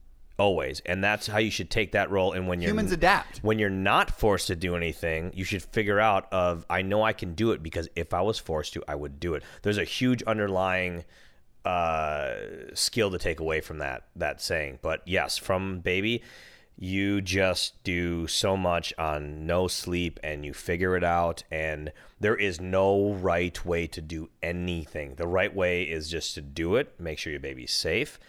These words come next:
Speaker 1: and take care of each other, and you'll get through it. And for me, a lot of it is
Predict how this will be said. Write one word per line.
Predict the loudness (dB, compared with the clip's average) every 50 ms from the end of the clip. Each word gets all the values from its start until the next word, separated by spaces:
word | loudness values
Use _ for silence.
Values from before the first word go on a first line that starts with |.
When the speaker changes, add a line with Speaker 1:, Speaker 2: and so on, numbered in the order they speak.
| -20 -20 -20 -20 _ -6
Speaker 1:
and | -4 -2 0 0 -2 -2 -4 -8
take | -10 -10 -12 -10
care | -6 -2 0 0
of | 2 2
each | 0 2 4 4
other, | 4 4 4 2 0 0 -4 -6 -8
and | -6 -6 -4 -4 -2 -2 -4 -4 -4 -6 -6 -8 -10 -12 -14 -18 -20 -20 -20 _ _ _ -8
you'll | -4 -2 0 0
get | 0 0
through | 2 2 2 2
it. | 2 0
And | 0 -2 -2 -2 -4
for | -4 -4 -2
me, | 0 0 2 2
a | 2
lot | 2 2 2 0
of | 2 2
it | 2 2
is | 4 2 2 0 -2 -6